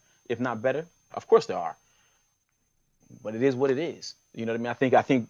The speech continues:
uh, my man who did the role, I think he did a great job, and I understand why Jordan cast him in it, 'cause I didn't see any,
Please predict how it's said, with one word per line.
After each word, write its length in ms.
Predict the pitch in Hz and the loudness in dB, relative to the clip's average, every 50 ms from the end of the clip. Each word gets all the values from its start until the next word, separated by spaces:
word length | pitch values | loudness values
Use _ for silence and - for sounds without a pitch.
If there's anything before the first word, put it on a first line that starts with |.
| _ _ - | _ _ 2
uh, 200 | 113 113 110 107 | 4 4 4 4
my 100 | 110 117 | 4 2
man 180 | 123 131 131 123 | 2 2 2 2
who 80 | 120 | 2
did 160 | 113 147 170 | 4 4 6
the 80 | 139 117 | 6 6
role, 160 | 107 110 104 | 4 4 2
I 40 | 107 | 2
think 140 | - 120 117 | 0 -4 -2
he 40 | 120 | -2
did 120 | 113 104 | -2 -2
a 40 | 98 | 0
great 260 | 98 117 151 170 - | 4 4 4 4 4
job, 260 | - 101 92 95 101 101 | 0 -4 -4 -4 -6 -6
and 80 | 110 | -6
I 60 | 123 | -4
understand 360 | 127 113 104 - 131 123 120 120 | -4 -4 -4 -4 -4 -2 0 0
why 140 | 123 123 | 0 0
Jordan 420 | 113 113 131 135 131 135 139 143 139 _ _ _ _ _ | 0 -2 -4 -4 -4 -6 -8 -10 -12 _ _ _ _ _
cast 240 | - 160 156 - - | -6 -6 -6 -6 -10
him 100 | 90 87 | -14 -14
in 60 | - | -16
it, 80 | - - | -16 -14
'cause 280 | 104 95 95 90 - - _ _ _ _ _ _ _ _ _ - | -14 -14 -14 -16 -20 -20 _ _ _ _ _ _ _ _ _ 6
I 140 | 117 139 | 6 6
didn't 160 | 202 170 113 - | 6 6 0 -2
see 200 | - 123 107 104 | -2 -2 -2 -2
any, 280 | 101 98 92 92 92 | -2 -6 -8 -10 -14